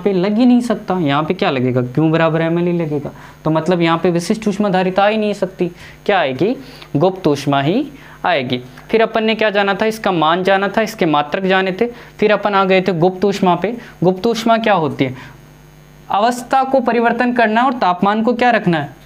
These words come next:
नियत रखना है। फॉर्मूला क्या होता है? क्यू बराबर एम एल, और इसी से एल का फॉर्मूला निकलेगा और उसी से क्या निकलेंगे? उसके मात्रक निकलेंगे। इसका मान कितना होता है?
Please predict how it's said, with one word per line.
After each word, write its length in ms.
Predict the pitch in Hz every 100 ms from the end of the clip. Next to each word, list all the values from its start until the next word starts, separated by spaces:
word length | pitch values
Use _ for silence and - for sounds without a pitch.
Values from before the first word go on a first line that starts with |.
| - -
नियत 280 | 185 220 220
रखना 260 | 151 - 131
है। 320 | 123 - - - - -
फॉर्मूला 400 | 196 220 240 233
क्या 160 | 233
होता 200 | 220 220
है? 180 | 208 220 - -
क्यू 80 | 190
बराबर 400 | 202 202 196 196
एम 200 | 196 190
एल, 120 | 202 214 - - -
और 120 | 165 -
इसी 260 | 185 233
से 180 | 226 233 208
एल 200 | 185 208
का 120 | 220
फॉर्मूला 440 | 220 214 208 208 214
निकलेगा 460 | 202 208 214 208
और 300 | 165 - 160
उसी 220 | 156 160 208
से 160 | 202
क्या 160 | 220 214
निकलेंगे? 340 | 190 165 165 156
उसके 280 | 151 -
मात्रक 440 | 180 160 160 208 208
निकलेंगे। 420 | 202 202 190 208 214 - - 185
इसका 260 | 180 233
मान 300 | 208 202 240
कितना 300 | 240 233 190
होता 240 | 160 -
है? 100 | 139